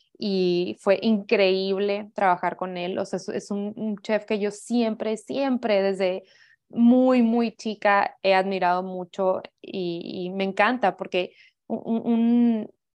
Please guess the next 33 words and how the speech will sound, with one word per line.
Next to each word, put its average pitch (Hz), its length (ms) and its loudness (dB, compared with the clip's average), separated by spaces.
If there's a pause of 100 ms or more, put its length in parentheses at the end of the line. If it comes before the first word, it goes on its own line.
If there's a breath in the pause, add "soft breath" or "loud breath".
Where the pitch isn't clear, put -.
(560)
un, 233 180 -4
una, 277 720 0 (600)
creo 294 180 -4
que 320 60 -4
una, 330 180 0
una, 302 180 -2
una 311 160 -2
perspectiva 247 840 0
que 233 80 0
a 208 40 4
veces 208 180 -2
la 233 80 -2
gente 202 260 -8
tiene 202 260 -4
es 190 80 -12
que - 80 -6
los 208 140 -2
restaurantes 180 680 -4
que 202 140 -2
vas, 180 260 0 (480 soft breath)
que 247 80 4
los 226 160 2
chefs 269 240 2
más 294 220 0
importantes 262 920 -2 (300)
son 233 280 2
los 240 160 2
que 240 120 4
hacen 202 340 2
siempre 233 360 -2
la 233 80 2
mejor 190 280 -4
comida, 190 440 -8